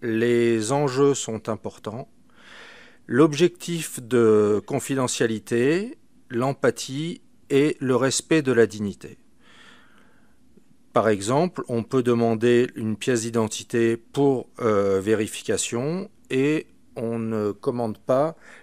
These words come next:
les résultats biologiques des patients n'importe où. Donc le contexte est le suivant. Comment respecter la confidentialité du patient de la phase préanalytique à la phase post-analytique ?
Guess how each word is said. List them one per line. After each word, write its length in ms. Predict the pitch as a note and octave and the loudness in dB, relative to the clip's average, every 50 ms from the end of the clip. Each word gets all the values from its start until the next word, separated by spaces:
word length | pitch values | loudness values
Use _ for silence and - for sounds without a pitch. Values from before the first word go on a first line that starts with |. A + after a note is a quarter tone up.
| - - | -10 -2
les 160 | A#2+ A#2 A#2 | 0 2 4
résultats 640 | A2 B2 A#2+ A2 B2 B2 A#2 G#2 - - A#2+ A2+ A2+ | 6 6 4 4 2 -4 -4 -4 0 2 4 4 2
biologiques 560 | G2+ G2+ A#2 A#2+ A#2 A#2 A2 G2+ B2 A#2+ A2+ | 2 0 0 2 2 2 0 0 -4 -8 -6
des 140 | G#2+ A2 G#2 | -4 -4 -4
patients 600 | - - G2 F2+ - - B2 A#2+ B2+ C#3+ C#3+ - - - | -2 -2 -4 -4 -4 -4 -4 -4 -4 -4 -6 -10 -10 -8
n'importe 460 | B2 A2+ G#2+ G2+ - G2+ - - - | -4 -4 -4 -4 -6 -12 -14 -14 -20
où. 40 | - _ _ - - _ _ _ _ - - - - - - - - - - - - - _ _ - | -20 _ _ -20 -20 _ _ _ _ -20 -20 -20 -20 -20 -20 -20 -20 -20 -20 -20 -20 -20 _ _ -4
Donc 220 | A#2+ B2 A#2+ - | -4 -4 -2 0
le 100 | D3+ C#3+ | 0 0
contexte 580 | - - E3 D#3 - - F3+ E3+ - - - D3+ | 2 2 0 0 2 2 2 2 0 -4 -2 -2
est 80 | C#3 | 0
le 100 | C3 C3+ | 0 0
suivant. 640 | A#2+ - - - B2+ G#2+ G#2 G#2 A2 A#2 D3 F3+ - - _ _ _ - - | -2 -4 -6 -8 -8 -6 -4 -2 -2 -2 -2 -6 -10 -14 _ _ _ -20 -6
Comment 320 | - - E3+ E3+ F3 F3 | 0 0 2 2 4 4
respecter 580 | D3+ D3+ C#3 - - - D3+ C3 - - D3 C#3+ | 4 2 2 0 0 -2 -2 -4 -2 0 2 2
la 140 | B2+ A#2+ A2 | 2 2 2
confidentialité 880 | - - C3+ - - C3 B2+ A#2+ A2+ - - A#2+ A2+ G#2+ G2+ A#2 G#2+ G2+ | 0 -4 -8 -6 -6 -4 -2 -2 -2 -2 -2 -2 -4 -4 -4 -6 -6 -6
du 120 | G2+ G2 | -8 -10
patient 520 | - - G2 - - - A#2 A#2+ - - - - _ _ - | -12 -10 -8 -8 -6 -6 -6 -6 -6 -8 -10 -14 _ _ -16
de 180 | B2 A2 C3 D#3 | -6 0 2 4
la 220 | E3 D#3 C#3 B2+ | 6 6 4 4
phase 380 | - - C3+ B2 A2+ G#2+ - - | 2 -2 -2 0 0 -2 -4 -10
préanalytique 1000 | - - - D3 C#3+ C#3 B2 A#2+ A2+ G#2 G#2 G2 - - - C#3 D#3+ - - - | -16 -10 -4 -2 0 0 0 -2 -2 -4 -6 -8 -12 -12 -12 -14 -14 -14 -14 -8
à 100 | - B2 | -4 -2
la 120 | A2+ G#2+ G2+ | 0 0 -2
phase 440 | - - B2+ B2 C3 C#3 C3 - - | -4 -4 -4 -4 -4 -4 -6 -8 -12
post-analytique ? 1120 | - - - C3+ B2+ - - - A#2+ G#2+ G2+ G#2+ G#2+ - - - - - _ - - - | -10 -6 -4 -4 -4 -6 -6 -8 -8 -8 -8 -12 -14 -18 -20 -20 -20 -20 _ -20 -20 -20